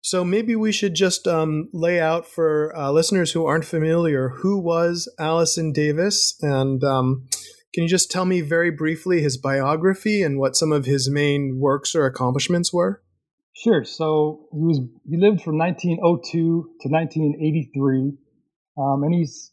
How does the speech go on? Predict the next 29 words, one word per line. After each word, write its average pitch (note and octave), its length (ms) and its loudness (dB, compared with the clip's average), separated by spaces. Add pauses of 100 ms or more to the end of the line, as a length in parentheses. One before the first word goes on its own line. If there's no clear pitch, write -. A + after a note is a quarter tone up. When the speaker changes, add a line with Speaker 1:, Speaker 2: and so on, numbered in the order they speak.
Speaker 2:
most G#3+ 360 2
famous F3+ 360 0
for D#3+ 140 0
his D3 120 0
work D#3 380 0 (420)
kind D#3+ 140 0
of D#3 60 0
in D3 40 2
the D3 80 0
second F3+ 400 -2
quarter D#3 380 0
of C3+ 80 -2
the B2 160 -8
twentieth C#3+ 260 0
century, D3 580 -2 (280)
so B2+ 420 0
kind C3+ 100 -2
of B2+ 60 -2
nineteen D3+ 480 -2
thirties D#3 440 0
and B2+ 180 -4
forties C#3+ 420 -2
especially. B2 680 -2 (680)
Um, C3+ 220 -2
he F#3 80 4
became G#3 380 0
a D#3+ 60 -2 (180)
pioneering, D#3+ 720 0 (140)
um, C3 220 0